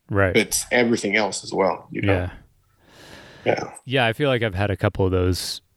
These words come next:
Speaker 1: like, eye-opening experiences. Like, one was, was Art Basel, going out, down to Art Basel and just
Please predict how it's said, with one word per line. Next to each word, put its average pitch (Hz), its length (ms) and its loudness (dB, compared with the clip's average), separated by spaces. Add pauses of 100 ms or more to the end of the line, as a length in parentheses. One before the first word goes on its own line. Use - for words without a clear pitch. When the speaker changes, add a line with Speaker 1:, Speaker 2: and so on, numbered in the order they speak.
(480)
Speaker 1:
like, 101 260 2
eye-opening 98 580 0
experiences. 92 720 -2
Like, 92 340 -2 (800)
one 113 300 0
was, 104 400 -2 (120)
was 95 520 0
Art 107 240 -2
Basel, 92 440 0
going 92 240 0
out, 98 240 -2
down 92 220 0
to 95 80 -2
Art 95 200 -2
Basel 90 480 0 (280)
and 95 140 -4
just 87 240 -4